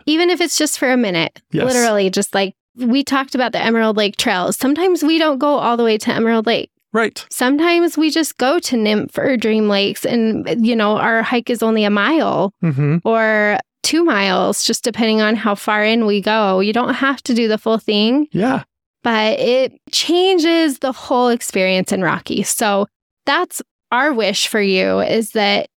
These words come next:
Speaker 1: even though it only takes a few days to get to the main stuff in this park,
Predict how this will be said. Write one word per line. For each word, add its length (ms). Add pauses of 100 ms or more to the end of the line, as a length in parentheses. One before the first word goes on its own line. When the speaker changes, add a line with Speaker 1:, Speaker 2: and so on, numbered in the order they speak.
(200)
Speaker 1:
even 280
though 160
it 80
only 360
takes 300
a 80
few 300
days 360
to 120
get 260
to 120
the 80
main 440
stuff 340
in 100
this 180
park, 600